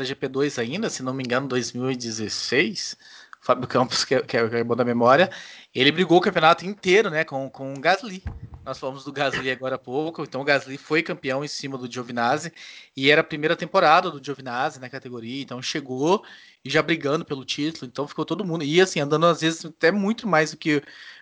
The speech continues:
do que o Gasly em algumas circunstâncias. Alguns falaram até que ele merecia o título.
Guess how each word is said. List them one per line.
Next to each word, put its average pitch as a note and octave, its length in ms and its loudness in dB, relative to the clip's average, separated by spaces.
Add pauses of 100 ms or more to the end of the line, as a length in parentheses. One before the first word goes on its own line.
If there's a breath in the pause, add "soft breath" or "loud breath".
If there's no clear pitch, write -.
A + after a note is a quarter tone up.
do D3+ 100 -2
que D#3+ 100 0
o E3 60 6
Gasly D#3+ 480 4
em G3 40 4
algumas D#3 340 -2
circunstâncias. D3 880 -6 (380 soft breath)
Alguns D#3+ 460 -2
falaram D#3 300 6
até D#3+ 180 2
que D#3+ 100 -6
ele D#3+ 80 -6
merecia D#3 460 -6
o F3 40 -6
título. F3 440 -8